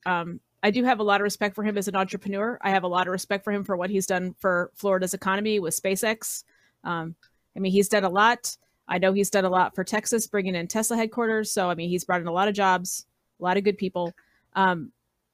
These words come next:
but he's very outspoken when it comes to his views on free speech,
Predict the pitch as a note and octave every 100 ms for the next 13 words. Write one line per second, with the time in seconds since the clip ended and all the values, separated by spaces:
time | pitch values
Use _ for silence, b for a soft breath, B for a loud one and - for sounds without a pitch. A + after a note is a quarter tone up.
0 | _ _ _ - G3 A#3+ C#4 D4+ B3 G#3
1 | C4 C#4+ C#4 C4 - G#3 - B3 A#3+ A#3+
2 | G3+ F#3+ G#3+ F#3 G#3 G3 F#3 G3+ G3+ G3
3 | F#3 F3 - F3 - C4+ C#4+ -